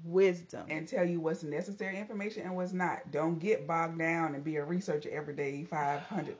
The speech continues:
Speaker 2: minutes a
Speaker 1: And
Speaker 2: day.
Speaker 1: become every symptom you read about.
Speaker 2: Right.
Speaker 1: So do your research. Don't become a Google or social media doctor. Just inform yourself. So basically, also we ask, request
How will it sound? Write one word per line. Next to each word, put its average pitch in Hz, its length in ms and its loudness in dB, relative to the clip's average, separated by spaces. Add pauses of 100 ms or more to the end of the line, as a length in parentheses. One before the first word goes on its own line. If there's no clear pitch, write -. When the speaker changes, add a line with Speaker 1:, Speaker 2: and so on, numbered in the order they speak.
Speaker 2:
minutes 139 380 -4
a 120 60 -4
Speaker 1:
And 165 120 0
Speaker 2:
day. 170 60 4
Speaker 1:
become 190 280 0
every 185 240 4
symptom 196 400 -6
you 190 140 -4
read 208 260 -4
about. 131 360 -6
Speaker 2:
Right. - 300 -6
Speaker 1:
So 175 460 4 (160)
do 180 100 -2
your 214 220 4
research. 202 580 -4
Don't 175 200 2
become 214 360 -2
a 220 60 -2
Google 214 560 -2
or 170 140 2
social 190 360 -2
media 214 360 -2
doctor. 165 640 0 (520)
Just 185 400 4
inform 185 800 0 (100)
yourself. 165 840 -2
So 165 180 0
basically, 196 560 0 (400)
also 185 440 2
we 190 220 -2
ask, 160 300 -2 (300)
request 175 800 -4